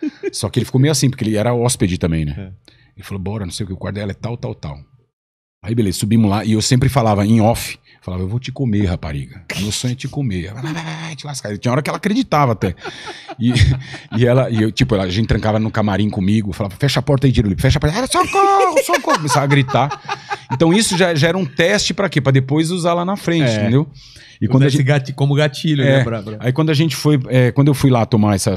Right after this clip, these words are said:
Speaker 1: uma cerveja com eles, bater papo no saguão do hotel, aí eu, a gente veio essa, essa ideia de ir lá no quarto delas. E ela ficava com a irmã dela no quarto. Com a, com a, com a <laughs> Ah, não, ela ficava sozinha na época.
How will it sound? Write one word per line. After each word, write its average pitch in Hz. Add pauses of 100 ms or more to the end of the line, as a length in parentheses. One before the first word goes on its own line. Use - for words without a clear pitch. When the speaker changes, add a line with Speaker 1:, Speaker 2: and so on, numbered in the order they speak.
Speaker 1:
uma 101
cerveja 98
com 98
eles, 123
bater 107
papo 104
no 101
saguão 101
do 98
hotel, 139
aí 131
eu, 160 (400)
a 123
gente - (240)
veio 143
essa, 156
essa 147
ideia 139
de 104
ir -
lá 113
no 127
quarto 131
delas. 104
E 95
ela 98
ficava 113
com 120
a 117
irmã 120
dela 101
no 85
quarto. 76
Com -
a, 92 (300)
com 104
a, 85
com -
a 90 (340)
<laughs> -
Ah, 170
não, 175
ela 131
ficava 147
sozinha 131
na 107
época. 101